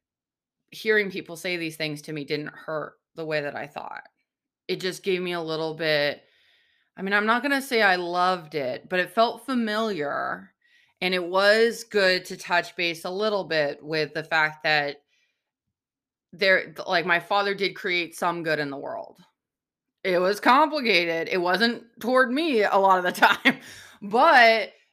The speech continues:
you know, uh, it's always better to have more good than, than no good, right? So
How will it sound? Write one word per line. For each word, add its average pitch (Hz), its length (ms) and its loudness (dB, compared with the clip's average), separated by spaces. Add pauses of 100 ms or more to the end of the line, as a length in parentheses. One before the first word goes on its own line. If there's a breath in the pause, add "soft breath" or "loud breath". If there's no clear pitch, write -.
(140)
you 220 140 -2
know, 220 340 0
uh, 202 280 2
it's 208 180 0
always 226 320 -2
better 240 260 0
to 226 100 0
have 220 180 -2
more 226 280 -2
good 233 300 -4
than, 220 300 -6
than 214 180 -4
no 262 200 -4
good, 156 420 -10 (480 soft breath)
right? 190 440 -8
So 180 520 -2